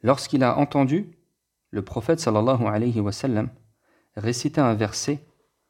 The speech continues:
de Surat At-Tur, donc ce verset que nous avons cité avec un autre, dans lequel Allah tabaraka wa ta'ala dit, Am khuliqu min ghayri shay'in, am humul khaliqun, am khalaqu as-samawati wal ard,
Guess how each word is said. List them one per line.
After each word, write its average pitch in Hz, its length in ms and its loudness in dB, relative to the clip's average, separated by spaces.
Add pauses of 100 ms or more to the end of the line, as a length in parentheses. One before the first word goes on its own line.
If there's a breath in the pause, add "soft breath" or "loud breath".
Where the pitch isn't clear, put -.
(1120)
de 104 140 0
Surat 143 300 2
At-Tur, 135 600 -2 (280)
donc 104 120 -8
ce - 100 -6
verset 107 260 -4
que 113 100 -4
nous 110 140 0
avons 107 140 2
cité - 280 -4
avec 107 240 -2
un 107 100 2
autre, 156 300 -4 (840)
dans 107 340 2 (120)
lequel 117 300 -2
Allah 127 200 2
tabaraka 113 400 -2
wa 104 40 -6
ta'ala 101 280 -2
dit, 110 240 -4 (960)
Am 113 160 4
khuliqu 156 460 0
min 104 280 2
ghayri 110 340 0
shay'in, 107 560 -4 (380)
am 131 160 2
humul 120 320 2
khaliqun, 104 640 -4 (800)
am 113 200 2
khalaqu 135 480 0
as-samawati 98 840 0
wal 98 300 -2
ard, 113 240 -2